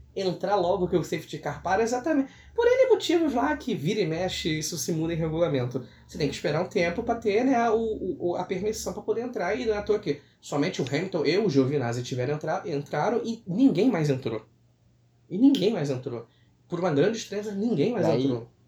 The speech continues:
Speaker 1: E nisso
Speaker 2: e aí
Speaker 1: aí
Speaker 2: todo mundo ficou, "Porra, mas como assim? A, a McLaren entrou, vai acabar com a corrida dos meninos, e agora? Meu Deus,
Speaker 1: Exatamente.
Speaker 2: acabou a chance de dar alguma", é, entendeu?
Speaker 1: Só que nisso aí acabou gerando uma punição de um stop and go com dez segundos.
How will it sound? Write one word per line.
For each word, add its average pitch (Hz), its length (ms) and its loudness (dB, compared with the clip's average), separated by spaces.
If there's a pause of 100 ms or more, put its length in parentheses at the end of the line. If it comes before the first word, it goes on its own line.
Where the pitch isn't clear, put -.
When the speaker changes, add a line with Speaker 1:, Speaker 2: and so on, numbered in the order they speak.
(320)
Speaker 1:
E 240 160 -4
nisso 285 300 0
Speaker 2:
e - 20 4
aí 165 220 4
Speaker 1:
aí 139 40 2
Speaker 2:
todo 156 160 2
mundo 170 160 2
ficou, 175 220 2
"Porra, 190 200 6
mas 170 200 4
como 196 180 2
assim? 196 320 2
A, 160 160 4
a 127 60 -2
McLaren 160 520 0
entrou, 160 320 -2
vai 165 120 2
acabar 160 280 6
com 196 60 0
a 190 40 -10
corrida 180 320 4
dos 160 120 0
meninos, 165 460 2
e - 20 4
agora? 170 400 6
Meu 160 160 2
Deus, 160 480 2
Speaker 1:
Exatamente. 180 400 0
Speaker 2:
acabou 175 340 6
a 185 80 8
chance 160 280 0
de 147 100 -2
dar 147 140 4
alguma", 151 340 2
é, 160 340 6
entendeu? 131 380 0
Speaker 1:
Só 311 180 0
que - 140 -2
nisso 254 300 0
aí 214 140 2
acabou 214 360 0
gerando 160 380 0
uma 202 100 -2
punição 196 560 -4
de 170 140 -2
um 170 80 -4
stop - 420 -2
and 151 80 0
go 220 300 2
com 277 220 2
dez 277 280 0
segundos. 143 600 -2